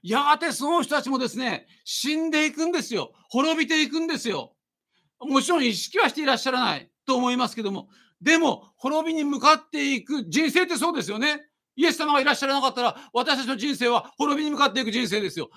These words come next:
その人生の中でね、なんか生きがいを見つけて、今を謳歌して生きていらっしゃるだけではないかと思うんですよ。えー、死と死後の裁きとはですね、皆さん、死と死後の裁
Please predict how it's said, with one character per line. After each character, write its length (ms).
そ 120
の 60
人 260
生 140
の 80
中 340
で 100
ね、 240
な 160
ん 20
か 80
生 100
き 140
が 160
い 60
を 60
見 140
つ 100
け 120
て、 260
今 320
を 220
謳 40
歌 180
し 80
て 80
生 120
き 100
て 100
い 20
ら 100
っ 40
し 100
ゃ 60
る 60
だ 120
け 140
で 40
は 120
な 120
い 60
か 100
と 100
思 180
う 20
ん 40
で 100
す 100
よ。 160
え 240
ー、 40
死 220
と 120
死 180
後 80
の 120
裁 160
き 180
と 100
は 120
で 80
す 100
ね、 280
皆 160
さ 120
ん、 180
死 400
と 160
死 280
後 140
の 140
裁 160